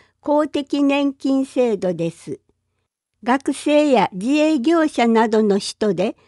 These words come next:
二十歳になって第一号被保険者となる人は加入の手続きをしてください。諫早年金事務所出張相談。時十二月十八日、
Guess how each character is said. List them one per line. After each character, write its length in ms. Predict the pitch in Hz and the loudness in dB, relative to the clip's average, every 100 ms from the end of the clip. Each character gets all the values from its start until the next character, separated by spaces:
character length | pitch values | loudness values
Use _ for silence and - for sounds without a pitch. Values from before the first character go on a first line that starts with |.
| _ - | _ 2
二 160 | 320 | 4
十 160 | 359 339 | 6 2
歳 380 | 320 - 233 226 | 2 -2 2 4
に 160 | 220 | 4
な 140 | 214 208 | 4 0
っ 40 | |
て 360 | 208 _ 175 - | -2 _ -4 -4
第 380 | 202 277 294 247 | -2 0 0 -2
一 300 | 247 - 294 | -4 -4 -2
号 240 | 294 302 | 2 2
被 300 | 302 294 285 | 2 -2 -2
保 160 | 277 262 | -2 -6
険 320 | - 302 269 | -2 -2 -2
者 200 | - 220 | -2 -4
と 140 | 208 202 | 0 2
な 180 | 214 | 2
る 140 | 220 196 | 0 -2
人 340 | - - 185 | -4 -4 -2
は 180 | 208 277 _ | -2 -6 _
加 160 | 269 | -2
入 280 | 269 277 277 | 2 2 2
の 160 | 269 269 | 2 0
手 180 | - 262 | -2 -4
続 300 | 254 220 226 | -4 -4 -6
き 200 | - 247 | -2 -2
を 80 | 311 | -2
し 200 | - - | -6 -4
て 140 | 226 | -2
く 120 | 202 | -2
だ 160 | 190 190 | -2 -2
さ 280 | - - 131 | -4 -6 -6
い。 80 | - _ _ _ _ _ _ _ _ _ _ _ _ _ _ - | -10 _ _ _ _ _ _ _ _ _ _ _ _ _ _ -10
諫 320 | 254 320 330 | -4 0 0
早 360 | 302 226 185 - | 0 0 0 0
年 320 | 240 330 330 | 0 2 2
金 400 | 339 302 311 285 | 2 0 2 2
事 80 | 277 262 | 0 0
務 160 | 269 | -2
所 200 | - 208 | -2 -4
出 320 | 196 - 302 - _ | -2 -4 -6 -6 _
張 320 | 294 294 311 | 2 2 0
相 400 | - 254 240 196 | -2 0 0 -2
談。 260 | 160 151 - _ _ _ _ _ _ | -4 -8 -12 _ _ _ _ _ _
時 500 | 294 269 - 294 - _ | -2 -2 -2 -4 -4 _
十 280 | 190 254 311 | -6 -2 2
二 160 | 302 302 | 2 2
月 360 | 294 285 302 | -2 -2 -6
十 300 | 220 294 302 | -2 -2 0
八 380 | 311 285 269 269 | -2 -4 -4 0
日、 500 | 269 254 - 254 196 | 0 -2 -6 -10 -10